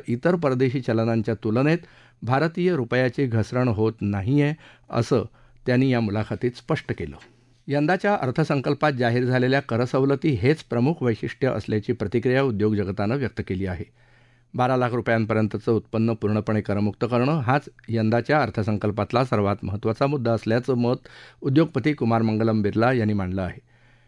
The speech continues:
यामुळे मध्यमवर्गीयांच्या हातात अधिक पैसे येतील, ज्यामुळे वस्तू, दुचाकी आणि प्रवास या क्षेत्राला चालना मिळेल, असं बिर्ला म्हणाले. तर मूलभूत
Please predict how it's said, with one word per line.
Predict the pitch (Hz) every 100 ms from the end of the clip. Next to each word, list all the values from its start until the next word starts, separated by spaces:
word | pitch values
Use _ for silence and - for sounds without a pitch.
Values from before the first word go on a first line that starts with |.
| _ -
यामुळे | 156 185
मध्यमवर्गीयांच्या | 180 127 147 165 147 151 147 143 131
हातात | 123 135 -
अधिक | 107 113 -
पैसे | 104 95 127
येतील, | 127 156 185 - - -
ज्यामुळे | 131 175 147
वस्तू, | 156 120 117 - 147
दुचाकी | 135 110 - 123 131 143 -
आणि | 151
प्रवास | 214 123 113 107 -
या | 117
क्षेत्राला | - 107 135 143 107
चालना | 135 107 104 123 117
मिळेल, | 101 104 -
असं | 101 107
बिर्ला | 98 101
म्हणाले. | 92 87 80 - _ -
तर | 139
मूलभूत | 139 135 160